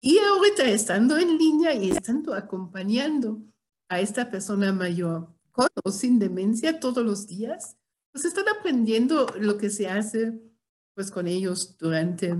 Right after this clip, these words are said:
las terapias. Entonces, un testimonio, por ejemplo, de una mujer que nos dice, "Yo no sabía que mi mamá todavía podía hacer todo eso",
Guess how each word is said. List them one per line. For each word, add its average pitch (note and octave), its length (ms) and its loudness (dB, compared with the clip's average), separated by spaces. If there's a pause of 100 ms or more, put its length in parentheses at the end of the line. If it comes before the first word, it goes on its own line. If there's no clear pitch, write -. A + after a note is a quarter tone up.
(460)
las E3+ 280 -4
terapias. - 720 -12 (580)
Entonces, C4+ 480 0
un C4 160 2
testimonio, C4+ 640 2
por A3+ 120 2
ejemplo, A#3+ 400 -2
de A3 200 2
una A#3 320 0
mujer A3+ 680 -4
que A#3 100 -6
nos G#3 220 -4
dice, G#3 300 -4 (1120)
"Yo D#4+ 80 -4
no D#4+ 100 0
sabía G3 440 0
que F#3+ 140 -6
mi F3+ 180 -2
mamá F3 360 -2
todavía E3+ 600 -4
podía E3+ 340 -6
hacer E3+ 280 -6
todo E3+ 260 -10
eso", - 400 -10